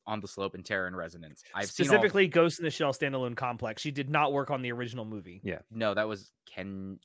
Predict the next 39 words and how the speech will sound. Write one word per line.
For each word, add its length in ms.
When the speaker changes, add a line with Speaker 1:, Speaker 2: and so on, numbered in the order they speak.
Speaker 1:
Kenji 320
s-, 200
something? 600
Speaker 2:
I, 100
I 120
can't 300
Speaker 1:
I 40
Speaker 2:
remember 220
Speaker 1:
don't 80
Speaker 2:
the, 60
Speaker 1:
remember. 400
Speaker 2:
the, 380
the, 80
the, 40
the 220
music 320
in 80
that 140
movie 240
is 100
also 180
really, 300
really 240
good. 480
Um, 540
but, 200
uh, 480
Yoko 280
Kanno 280
did 160
not 240
work 200
on 160
the 120
Speaker 3:
I 100
Speaker 2:
soundtrack 100
Speaker 3:
love 120
Speaker 2:
for 120
that 40